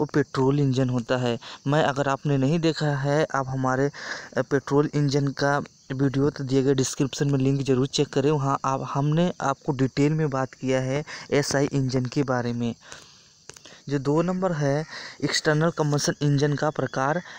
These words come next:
नहीं है। उत्तर ऑप्शन नंबर सी, डीजल इंजन। जो डीजल इंजन होता है एक प्रकार का, ये इंटरनल कंबशन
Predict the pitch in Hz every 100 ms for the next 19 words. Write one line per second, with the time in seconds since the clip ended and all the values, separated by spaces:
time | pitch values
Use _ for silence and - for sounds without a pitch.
0 | - 135 131 139 143 147 123 131 - 151
1 | 139 - 160 147 135 131 - 147 160 -
2 | - 147 139 143 139 143 139 131 131 120
3 | 131 123 131 131 196 196 180 170 151 -
4 | 147 139 139 151 - - - 143 - 135
5 | 147 139 143 135 131 156 214 - - -
6 | _ _ - _ - - _ - - -
7 | - - - - - - - _ _ _
8 | - 147 151 147 165 175 156 139 135